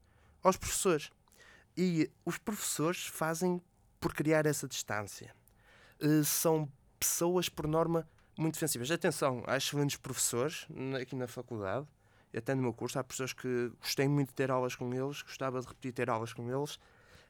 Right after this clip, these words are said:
mas há outros professores que, sinceramente, eu preferia nunca mais os ver na vida. Há, eh,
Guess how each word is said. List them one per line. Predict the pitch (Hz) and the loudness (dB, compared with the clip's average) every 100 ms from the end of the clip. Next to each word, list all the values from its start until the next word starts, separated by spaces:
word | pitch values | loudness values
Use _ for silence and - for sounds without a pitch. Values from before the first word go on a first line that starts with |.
| _ | _
mas | 277 254 | 0 0
há | |
outros | 233 - | 0 -4
professores | - - - 147 151 | -10 -4 0 2 0
que, | - | 0
sinceramente, | - 175 - 185 170 147 156 170 - - | 0 0 4 6 6 6 4 0 -4 2
eu | 185 | 2
preferia | - - - 156 160 180 | 2 -2 0 2 4 6
nunca | 180 185 | 6 6
mais | 180 180 175 | 6 6 6
os | 165 | 2
ver | 135 156 | 2 2
na | 170 | 2
vida. | 180 151 135 143 _ _ _ _ _ _ _ _ _ _ | 0 -2 -6 -10 _ _ _ _ _ _ _ _ _ _
Há, | 156 160 156 151 - - - - | 4 8 8 6 -2 -20 -20 0
eh, | 165 165 165 160 160 160 | 4 6 8 6 6 4